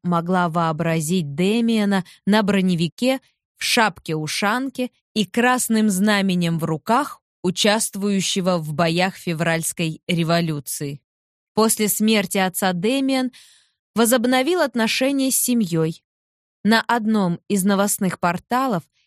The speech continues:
я нашла фотографии, где он с братьями пьет коньяк на какой-то приватной вечеринке. Там же была Дженнифер в черном бархатном платье, вся в бриллиантах,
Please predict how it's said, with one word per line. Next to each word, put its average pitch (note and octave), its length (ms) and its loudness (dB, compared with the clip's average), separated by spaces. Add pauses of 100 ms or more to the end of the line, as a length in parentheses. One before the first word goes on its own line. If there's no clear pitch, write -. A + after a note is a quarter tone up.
(320)
я A#3+ 140 4
нашла C#4 340 0
фотографии, B3+ 1000 -2
где F#3+ 300 2
он G#3 300 0
с F3+ 80 -2
братьями C4 640 0
пьет G#3 420 0
коньяк F3+ 580 0
на B3+ 140 -2
какой-то A#3+ 600 0
приватной G#3 600 0
вечеринке. G3 800 -2 (600)
Там F4 220 2
же G#3 160 0
была E3 240 0
Дженнифер G#3+ 720 -2 (340)
в - 80 -20
черном A3+ 560 2
бархатном F#3 680 -2
платье, G#3+ 600 -4 (340)
вся G#3+ 320 0
в D3+ 80 -10
бриллиантах, E3+ 840 -2